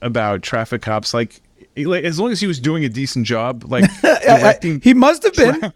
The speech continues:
Speaker 2: He did it for two
Speaker 1: right.
Speaker 2: months with
Speaker 1: Yeah.
Speaker 2: other cops with him. Nobody caught on.
Speaker 1: <laughs> Because nobody cares.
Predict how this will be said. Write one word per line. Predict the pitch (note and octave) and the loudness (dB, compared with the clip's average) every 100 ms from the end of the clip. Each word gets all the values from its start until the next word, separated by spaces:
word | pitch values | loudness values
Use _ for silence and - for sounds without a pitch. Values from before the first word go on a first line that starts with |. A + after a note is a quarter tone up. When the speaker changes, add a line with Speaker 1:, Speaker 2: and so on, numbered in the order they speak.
| - | -2
Speaker 2:
He | A#3+ | 2
did | F4+ | 4
it | F4 | 4
for | A#4+ | 4
two | F#4 F#4 | 4 4
Speaker 1:
right. | E5+ - | 4 2
Speaker 2:
months | D4+ - - - - - | 0 -8 -14 -20 -18 4
with | E4 | 6
Speaker 1:
Yeah. | F#3+ | 6
Speaker 2:
other | C#4+ E4 F4 | 4 2 2
cops | A3+ C#4+ D#4 D4 - G3 | -2 -2 0 -2 -6 0
with | C#4+ D#4+ | 2 4
him. | C#4+ D#3 B2+ - | 4 2 -2 -2
Nobody | G3 C4+ D4+ D#4+ | 2 4 4 0
caught | - C4 C4 | 4 4 6
on. | D4 - F#3+ - | 4 0 -2 -6
Speaker 1:
<laughs> | _ _ - | _ _ -8
Because | F#4 F#4 | -6 -4
nobody | E4 E4 | -6 -4
cares. | D#4+ D4+ D#3+ C#3 | -2 -2 -2 -6